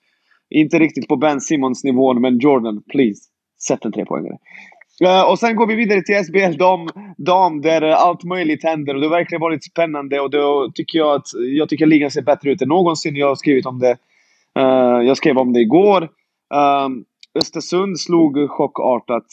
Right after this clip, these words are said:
eh, Södertälje på bortaplan. Eh, ledde med typ tjugofem. Och sen ledde de med typ tjugo plus i fjärde och höll på att torska. Men den, det var en ganska intressant match att se på när sändningen väl fungerade. Vilket det inte gjorde ofta.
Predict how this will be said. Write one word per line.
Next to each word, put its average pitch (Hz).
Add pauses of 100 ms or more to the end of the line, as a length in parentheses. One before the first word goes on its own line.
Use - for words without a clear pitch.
eh, 117
Södertälje 117
på 117
bortaplan. 120
Eh, 113
ledde 139
med 135
typ 127 (140)
tjugofem. 147 (840)
Och 127
sen 156
ledde 156
de 143
med 139
typ 143
tjugo 143
plus 160
i 135
fjärde 139
och 127
höll 139
på 135
att 123
torska. 135
Men 127
den, 135
det 147
var 156
en 147
ganska 156
intressant 135 (200)
match 139
att 131
se 147
på 135
när 131
sändningen 139
väl 143
fungerade. 156 (440)
Vilket 160
det 165
inte 156
gjorde 160
ofta. 151